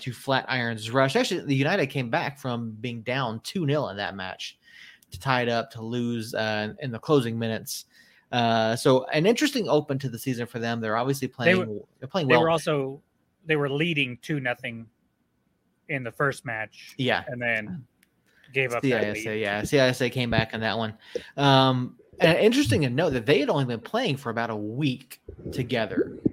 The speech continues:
Speaker 1: prior to the opening match of the season. So, um,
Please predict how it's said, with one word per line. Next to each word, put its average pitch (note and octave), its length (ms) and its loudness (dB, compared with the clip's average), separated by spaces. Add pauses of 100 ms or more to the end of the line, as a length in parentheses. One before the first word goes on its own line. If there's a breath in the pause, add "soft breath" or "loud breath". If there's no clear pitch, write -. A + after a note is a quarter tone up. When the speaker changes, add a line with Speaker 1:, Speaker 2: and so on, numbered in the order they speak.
Speaker 1:
prior A#2+ 480 0
to A2+ 600 -4
the G#2 100 -8
opening A#2 420 -2
match G#2+ 320 -2
of - 60 -12
the G2+ 80 -10
season. G#2+ 340 -8
So, G#2+ 220 -4 (480 loud breath)
um, A2+ 600 2